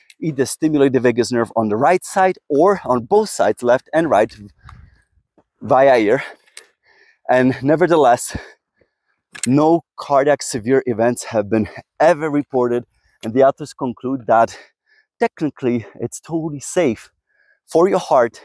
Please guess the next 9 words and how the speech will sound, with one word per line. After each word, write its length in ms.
to 60
stimulate 640
your 80
vagus 320
nerve 300
via 400
the 160
auricular 460
branch. 500